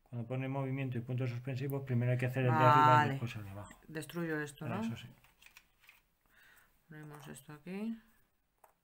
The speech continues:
Speaker 1: Oye,
Speaker 2: Y
Speaker 1: ¿no
Speaker 2: ya.
Speaker 1: había ganado experiencia en algo?
Speaker 2: No.
Speaker 1: ¿Por un ataque?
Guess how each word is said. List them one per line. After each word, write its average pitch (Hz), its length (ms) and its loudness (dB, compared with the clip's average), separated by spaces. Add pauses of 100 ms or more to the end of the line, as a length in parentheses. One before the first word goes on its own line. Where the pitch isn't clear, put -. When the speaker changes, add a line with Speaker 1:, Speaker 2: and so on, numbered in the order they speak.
(1500)
Speaker 1:
Oye, 127 160 -2
Speaker 2:
Y - 20 0
Speaker 1:
¿no 160 80 0
Speaker 2:
ya. 165 60 0
Speaker 1:
había 196 100 2
ganado 131 300 2
experiencia 117 520 -4
en 107 100 -6
algo? 147 360 -6 (600)
Speaker 2:
No. 156 280 -16 (680)
Speaker 1:
¿Por 123 100 -12
un 123 140 -6
ataque? 117 360 -12